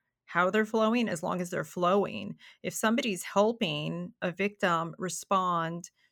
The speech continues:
to emails and communications about the kids, as long as that communication's happening and it represents what the victim and survivor wants and thinks is best for the children, I don't see why a judge would have a problem with that. And again, it's just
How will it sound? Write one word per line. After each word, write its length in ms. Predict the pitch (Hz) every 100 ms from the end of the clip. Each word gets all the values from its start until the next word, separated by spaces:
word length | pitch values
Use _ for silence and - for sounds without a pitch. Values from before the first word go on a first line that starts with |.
| -
to 540 | - 196 180 170 165 139 208
emails 440 | 202 185 185 185
and 120 | 165
communications 640 | 185 175 165 170 165 202 185
about 220 | 156 151
the 60 | -
kids, 340 | 180 175 180
as 100 | 156
long 140 | 175
as 60 | 247
that 160 | 285 240
communication's 580 | 254 226 220 214 190
happening 480 | - 160 170 208 208
and 80 | 196
it 100 | 151
represents 760 | 175 190 220 175 165 202 233 -
what 180 | 185
the 180 | 165 156 -
victim 360 | 190 - 208 185
and 100 | 170
survivor 540 | 170 165 160 175 190
wants 320 | 180 180 190
and 160 | 160 156
thinks 200 | 185 -
is 140 | 180
best 260 | - 156 -
for 80 | 185
the 120 | 165
children, 500 | - 170 160 180 202 - -
I 120 | - 196
don't 180 | 277
see 220 | - 254 226
why 300 | 185 196 247
a 140 | 180
judge 400 | - 180 175 -
would 120 | 180
have 220 | 160 165 -
a 100 | 170
problem 480 | - 165 180 208
with 160 | 170 151 -
that. 240 | 139 - _ - -
And 100 | 185
again, 360 | 175 175 180 165
it's 160 | 170 -
just 480 | 190 170 - -